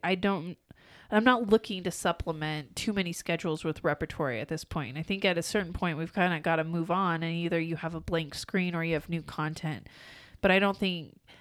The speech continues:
I don't know how well supplementing repertory is gonna work moving forward into the new year. I just don't foresee it being as viable as it was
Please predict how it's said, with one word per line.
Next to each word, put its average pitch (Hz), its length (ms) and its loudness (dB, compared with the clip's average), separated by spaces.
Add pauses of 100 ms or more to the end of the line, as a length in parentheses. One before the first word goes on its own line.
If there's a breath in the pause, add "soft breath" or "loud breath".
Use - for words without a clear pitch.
(140 loud breath)
I 214 80 8
don't 226 140 6
know 220 160 6
how 196 200 4
well 170 320 4
supplementing 156 920 -4
repertory 156 520 0
is 156 120 -2
gonna 135 240 -4
work 147 460 -2
moving 151 440 -6
forward 151 320 -2
into 147 220 -10
the 156 120 -8
new 147 180 -6
year. 147 420 -6
I 196 120 4
just 208 240 2
don't 180 200 4
foresee 160 520 -4
it 143 160 -6
being 147 340 -8
as 156 180 -4
viable 156 540 2
as 160 160 0
it 156 100 0
was 160 440 0